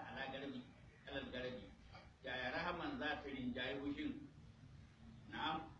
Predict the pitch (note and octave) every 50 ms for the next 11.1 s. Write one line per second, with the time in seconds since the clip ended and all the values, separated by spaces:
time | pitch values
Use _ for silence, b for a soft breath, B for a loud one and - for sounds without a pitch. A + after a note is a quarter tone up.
0 | - - - - C#3 E3+ E3+ E3 D#3+ E3 - - - - - - - - - -
1 | - - - - - - - - - - - - - - - - G#4 - - D4+
2 | C#4+ C#4+ - - C#3+ B2+ - - - - - - - - - - - - - -
3 | - - - - - - - - - - - E3+ E3+ F3+ F3+ F3+ F3 F3 F#3+ F#3+
4 | F#3 E3+ D#3 D3+ C#3+ C#3+ C3+ B2 B2 - E3 D#3+ D#3 D3+ D3 C#3+ - - - -
5 | - - - - - - E3+ E3 E3+ D#3+ D3+ C#3 D3+ D3 D#3 D3+ C#3+ C#3 C3 C#3+
6 | D3 - D#3+ D#3+ - D#3 C#3+ D3 D3+ C#3+ D3 D3 - A#2+ C#3+ C#3+ C#3 C#3 C#3 D#3
7 | D#3 D3+ C#3+ - - C#3 - F3 F3 E3+ - D3+ D3 C#3+ C3 B2 - D#3+ D#3+ D#3
8 | D3+ - - - - - - - C#3 D3+ - - D#4 - - - - - - -
9 | E3+ E3 E3 D#3+ E3 D#3+ - C#3 C#3+ D3+ D#3+ D#3+ D3+ D#3 D#3+ D3+ C#3+ C#3+ C3+ B2
10 | - - C#4 - - - B2 C#3+ - D#3 D#3 D#3 - B2+ C3+ D3+ D#3 D#3+ D#3+ D#3+
11 | D#3+